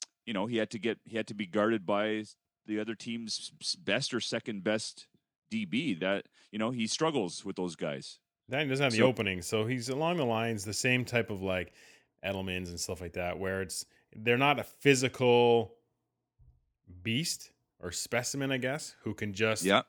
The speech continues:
Speaker 2: one-on-one do it. It's gotta be system related, it's gotta be timing related,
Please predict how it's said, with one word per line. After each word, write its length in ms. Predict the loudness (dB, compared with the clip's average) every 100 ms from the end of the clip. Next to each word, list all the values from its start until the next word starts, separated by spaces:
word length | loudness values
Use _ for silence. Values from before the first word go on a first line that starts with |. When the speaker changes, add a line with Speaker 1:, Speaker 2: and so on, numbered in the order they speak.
| _ _ -12
Speaker 2:
one-on-one 720 | 0 2 4 4 4 4 2
do 240 | 0 2
it. 120 | 2 -2
It's 140 | -6
gotta 240 | 2 2 2
be 100 | -4
system 380 | -4 -4 -2 -2
related, 480 | 2 2 4 2 -2
it's 120 | -6
gotta 180 | -4 -4
be 80 | -8
timing 420 | -4 -2 0 -2
related, 540 | -2 -2 0 -2 -4